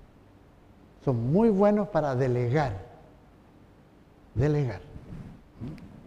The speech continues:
Que es una clave de, de liderazgo. Saber liderar es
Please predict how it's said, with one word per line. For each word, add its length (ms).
Que 200
es 100
una 220
clave 400
de, 380
de 180
liderazgo. 480
Saber 380
liderar 600
es 300